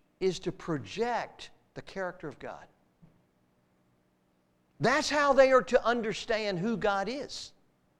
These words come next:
By watching the church. Watching how we relate together.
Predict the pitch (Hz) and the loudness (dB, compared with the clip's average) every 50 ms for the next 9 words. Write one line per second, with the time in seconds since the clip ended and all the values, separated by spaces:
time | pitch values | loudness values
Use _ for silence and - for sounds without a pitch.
0 | _ _ _ _ _ _ _ _ _ _ _ _ _ _ _ _ _ _ _ _ | _ _ _ _ _ _ _ _ _ _ _ _ _ _ _ _ _ _ _ _
1 | _ _ _ _ _ _ _ _ - 127 139 139 131 127 135 143 135 - - 170 | _ _ _ _ _ _ _ _ 0 2 2 4 2 2 -2 -4 -6 -6 -6 -6
2 | 175 196 208 - - 349 330 285 - - - - - _ _ _ _ _ _ _ | -4 -4 -6 -8 -10 -12 -14 -14 -16 -18 -20 -20 -20 _ _ _ _ _ _ _
3 | _ _ _ _ _ _ _ _ _ _ _ _ _ _ _ _ _ _ _ _ | _ _ _ _ _ _ _ _ _ _ _ _ _ _ _ _ _ _ _ _
4 | - 120 123 135 139 - - 175 175 175 190 185 196 202 214 214 240 247 247 285 | -4 0 2 2 2 2 0 -4 -2 -2 0 0 0 -2 -2 -2 -4 -4 -2 -4
5 | 285 277 277 - - 135 117 104 85 | -4 -6 -6 -12 -14 -12 -12 -12 -16